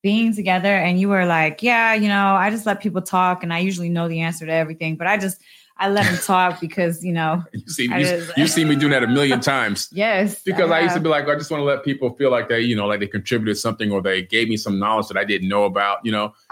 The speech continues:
Speaker 2: 'cause
Speaker 1: Oh.
Speaker 2: I don't wanna always be like the person that knows everything.
Speaker 1: I was like, "Don't do that."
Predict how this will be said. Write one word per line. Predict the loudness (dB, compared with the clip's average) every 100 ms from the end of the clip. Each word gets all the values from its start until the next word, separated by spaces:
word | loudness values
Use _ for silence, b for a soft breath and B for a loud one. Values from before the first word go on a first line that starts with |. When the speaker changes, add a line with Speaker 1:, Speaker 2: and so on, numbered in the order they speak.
| 0
Speaker 2:
'cause | 2
Speaker 1:
Oh. |
Speaker 2:
I |
don't | 2
wanna | 2 2
always | 2 2
be | 0
like | -2 -2
the |
person | -4 -2 -2
that | 0
knows | 0 0
everything. | 0 0 -2 -6 -8 _ _ _ -8
Speaker 1:
I | -6
was | -2
like, | -2 -2
"Don't | -2
do | -2
that." | -4